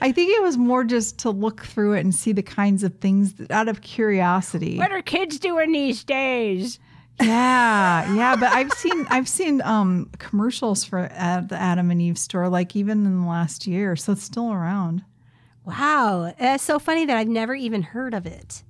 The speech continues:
Speaker 1: Oh my gosh, yes, yes.
Speaker 2: I have been in a Frederick's, though. I've shopped at
Speaker 1: Me
Speaker 2: Frederick's
Speaker 1: too.
Speaker 2: when I lived
Speaker 1: I
Speaker 2: in
Speaker 1: haven't
Speaker 2: Hollywood.
Speaker 1: bought anything there.
Speaker 2: Where'd you go? Where was the one you went?
Speaker 1: It's in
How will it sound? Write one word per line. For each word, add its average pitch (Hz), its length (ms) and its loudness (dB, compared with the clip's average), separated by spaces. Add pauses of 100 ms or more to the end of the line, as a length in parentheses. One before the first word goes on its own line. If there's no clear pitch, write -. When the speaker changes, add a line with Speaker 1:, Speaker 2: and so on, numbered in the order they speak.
(100)
Speaker 1:
Oh 269 260 0
my 285 120 -2
gosh, 294 500 -4
yes, 208 600 -2 (260)
yes. 175 400 -6
Speaker 2:
I 277 100 2
have 269 300 0
been 403 160 -2
in 311 140 2
a 240 40 -2
Frederick's, 240 680 -2
though. 170 360 -4
I've 220 180 -4
shopped 277 340 -2
at - 120 -6
Speaker 1:
Me 226 80 2
Speaker 2:
Frederick's 196 440 0
Speaker 1:
too. 180 60 -2 (260)
Speaker 2:
when 196 180 -4
I 208 60 -2
lived 208 200 -4
Speaker 1:
I 226 40 4
Speaker 2:
in 240 60 4
Speaker 1:
haven't 220 160 2
Speaker 2:
Hollywood. 185 240 4
Speaker 1:
bought 175 60 4
anything 170 400 -2
there. 170 320 -4 (260)
Speaker 2:
Where'd 311 280 0
you 349 160 2
go? 262 200 0
Where 226 180 -2
was 254 180 -6
the 277 80 -10
one 226 200 -2
you 240 120 -4
went? 220 240 -8 (640)
Speaker 1:
It's 214 180 -2
in 320 80 -2